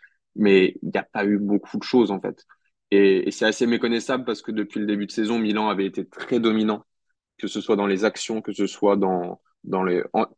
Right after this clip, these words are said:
très tranchant, assez efficace. Et là, hier, on n'a rien vu de tout ça.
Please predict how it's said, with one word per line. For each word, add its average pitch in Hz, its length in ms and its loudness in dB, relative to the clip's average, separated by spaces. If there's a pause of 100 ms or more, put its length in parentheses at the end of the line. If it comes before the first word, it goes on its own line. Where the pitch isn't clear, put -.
très 151 200 2
tranchant, 127 560 -2 (180)
assez 117 300 0
efficace. 120 640 -2 (100)
Et 98 140 0
là, 104 100 4
hier, 101 260 2
on 95 60 -6
n'a 92 100 -2
rien 98 200 -6
vu 101 100 -6
de - 100 -12
tout - 140 -14
ça. 127 300 -4